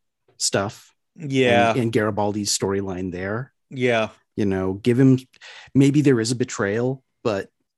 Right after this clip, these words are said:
Speaker 1: maybe, you know, tighten
Speaker 2: Maybe.
Speaker 1: things up, have him betray Sheridan for, for Earth, you
Speaker 2: Yeah.
Speaker 1: know, or something along those lines, rather than, you know, I, I, I just felt like that was,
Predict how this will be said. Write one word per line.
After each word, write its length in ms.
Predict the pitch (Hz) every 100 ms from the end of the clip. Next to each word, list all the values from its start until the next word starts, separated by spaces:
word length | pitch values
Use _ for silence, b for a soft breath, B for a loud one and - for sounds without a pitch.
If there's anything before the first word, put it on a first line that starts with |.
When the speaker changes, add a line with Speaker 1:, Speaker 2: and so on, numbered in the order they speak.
| _ _ _
Speaker 1:
maybe, 680 | 143 135 143 123 120 113 110
you 600 | 107 113 143 143 - 107
know, 100 | 139
tighten 280 | 131 135 131
Speaker 2:
Maybe. 60 | 127
Speaker 1:
things 200 | 131 123
up, 240 | 110 - _
have 240 | 110 110
him 120 | 120 117
betray 920 | 113 - 123 110 110 110 110 110 _ -
Sheridan 680 | - 110 110 110 113 107 -
for, 300 | - 104 - _ _ _
for 120 | - 104 98
Earth, 240 | 143 - - _ _ _ _ _ _ _ _
you 140 | 139
Speaker 2:
Yeah. 160 | 120 104
Speaker 1:
know, 260 | 110 110 113
or 140 | 107
something 340 | - 123 117 127
along 280 | 127 117 117
those 280 | 107 123 135
lines, 400 | 135 143 143 117
rather 340 | 101 104 107
than, 300 | 107 104 104 -
you 140 | -
know, 60 | 113
I, 60 |
I, 220 | 117 127 127
I 60 | 139
just 200 | 139 -
felt 140 | 147
like 200 | 131 120
that 180 | 113 110
was, 260 | 113 101